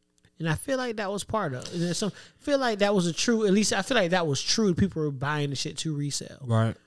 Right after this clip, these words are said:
Speaker 1: But I also feel like
Speaker 2: Alternate agendas.
Speaker 1: the agenda was that let's pull this shit off 'cause they making money off of our shit.
Speaker 2: Mm-hmm.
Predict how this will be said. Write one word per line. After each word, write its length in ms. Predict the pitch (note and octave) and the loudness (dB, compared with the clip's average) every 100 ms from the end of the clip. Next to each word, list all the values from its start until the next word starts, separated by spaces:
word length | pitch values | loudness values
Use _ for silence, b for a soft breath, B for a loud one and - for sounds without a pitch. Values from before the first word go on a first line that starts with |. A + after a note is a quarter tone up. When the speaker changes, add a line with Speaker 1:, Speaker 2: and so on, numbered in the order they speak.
| _ | _
Speaker 1:
But 100 | - | -2
I 100 | D#3 | 0
also 460 | - F#2+ B3+ C4+ B3 | 0 2 2 2 0
feel 360 | - E3 C#3+ C#3 | 0 2 4 4
like 360 | C3+ B2+ B2+ - | 0 -2 -6 -4
Speaker 2:
Alternate 460 | D2+ F2 F#2 F#2+ | -4 -2 2 2
agendas. 760 | G#2 G#2+ A#2+ A#2 G#2 G2+ G2+ G2+ | 2 2 4 4 4 2 2 4
Speaker 1:
the 140 | D#3 | 4
agenda 360 | C3 A#2+ D#3+ F3 | 4 6 4 6
was 200 | D3 C3+ | 4 2
that 340 | C3+ B2 A#2+ - _ _ _ _ _ _ C3+ | 2 -2 -4 -10 _ _ _ _ _ _ -2
let's 180 | D#3 | -2
pull 300 | - - F#3 | 4 6 6
this 160 | D3+ C#3+ | 4 2
shit 160 | C#3+ C3+ | 0 -2
off 220 | C#3 C3+ | -2 -4
'cause 120 | C3+ | -2
they 160 | C3+ C#3+ | 0 0
making 340 | C#3 B2+ B2 | 0 -4 -6
money 460 | A#2+ D3 B2+ A#2 - _ | -6 -6 -6 -8 -12 _
off 260 | F3 C3 - | -2 -2 -2
of 140 | A#2 | -8
our 220 | B2 A2+ | -8 -6
shit. 340 | - - C#3 E2+ | -4 -4 -4 -8
Speaker 2:
Mm-hmm. 600 | E2 E2 E2 D#2+ A2 | -12 -14 -14 -2 2